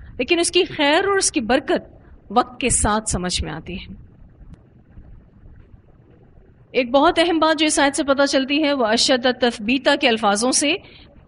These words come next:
कि ज्यादा साबित कदमी ज्यादा अतात से मिलती है, यकसुई और यकीन की कैफियत बढ़ती ही चली जाती हैं।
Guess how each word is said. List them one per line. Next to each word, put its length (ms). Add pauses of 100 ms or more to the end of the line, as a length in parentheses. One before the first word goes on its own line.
कि 140
ज्यादा 500
साबित 500
कदमी 540 (1040)
ज्यादा 400 (100)
अतात 380
से 180
मिलती 320
है, 200 (2000)
यकसुई 560
और 180
यकीन 340
की 140
कैफियत 680 (840)
बढ़ती 480
ही 140
चली 300
जाती 340
हैं। 200